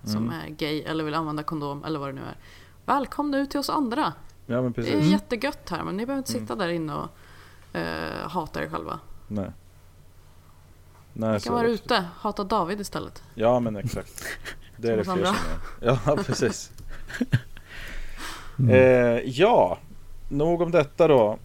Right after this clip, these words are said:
Speaker 2: Och, eh, vi har inget kvack you den här veckan, men vi har ett bokkvack, va?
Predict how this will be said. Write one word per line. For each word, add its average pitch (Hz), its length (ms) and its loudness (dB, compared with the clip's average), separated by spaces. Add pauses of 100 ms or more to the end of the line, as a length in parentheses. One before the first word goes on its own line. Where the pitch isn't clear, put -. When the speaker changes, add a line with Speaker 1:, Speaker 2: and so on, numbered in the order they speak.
(120)
Speaker 2:
Och, 131 420 4
eh, 123 300 6
vi 117 120 0
har 139 180 2
inget 151 600 -6
kvack 147 360 2
you 175 240 4
den 170 140 0
här 156 100 2
veckan, 156 440 0
men 139 320 -2
vi 135 160 2
har 127 340 2
ett - 300 -6
bokkvack, 160 840 -4
va? 147 200 -2